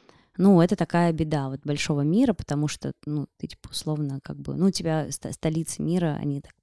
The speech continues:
они похожи на самом деле, э, часто. Там всё очень нарядно,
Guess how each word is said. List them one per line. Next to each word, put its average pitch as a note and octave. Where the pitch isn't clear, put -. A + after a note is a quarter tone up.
они F#3+
похожи E3
на -
самом C3+
деле, B2+
э, -
часто. C#3
Там C3
всё -
очень C#3
нарядно, E3+